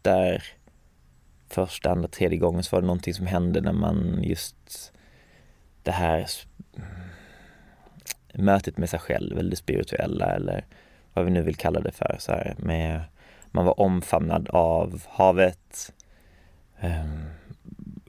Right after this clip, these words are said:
alla ens tankar evaporerade. Ehm, det var och är ofta så här cirkus i, <laughs> i mitt huvud. Ehm, men när jag hittar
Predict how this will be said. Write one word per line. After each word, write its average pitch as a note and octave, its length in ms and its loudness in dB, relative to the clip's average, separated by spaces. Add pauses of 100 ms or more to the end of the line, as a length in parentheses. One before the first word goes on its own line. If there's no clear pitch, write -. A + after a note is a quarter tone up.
(120)
alla F2 360 4
ens E2 460 -2
tankar E2+ 580 0
evaporerade. F2 840 0 (600)
Ehm, E2 420 -8 (1300)
det G2 80 -2
var F2 360 6
och A1 320 0
är E2+ 160 2
ofta - 200 -6
så - 120 -8
här F2 40 -10
cirkus - 540 -4
i, - 60 -2
<laughs> - 160 -4
i A#2 100 2 (100)
mitt - 260 -4
huvud. F2+ 400 0 (440)
Ehm, E2+ 320 2
men F2+ 260 4
när F2 140 2
jag F2 440 4
hittar - 720 -2